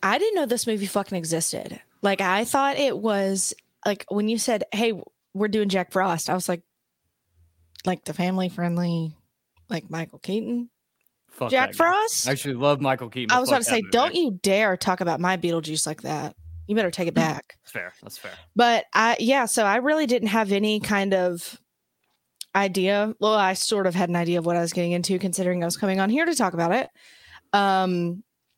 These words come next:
Speaker 1: but I was excited. You know, I went in there with literally nothing.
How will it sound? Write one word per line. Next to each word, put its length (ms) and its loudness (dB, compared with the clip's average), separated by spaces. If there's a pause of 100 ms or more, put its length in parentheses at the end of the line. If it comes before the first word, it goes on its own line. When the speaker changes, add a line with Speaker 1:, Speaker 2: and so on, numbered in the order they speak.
(540)
Speaker 1:
but 100 -2
I 60 2
was 100 0
excited. 640 2
You 60 2
know, 180 2
I 40 0
went 280 0
in 140 2
there 200 2
with 380 -2 (1300)
literally 560 4
nothing. 560 2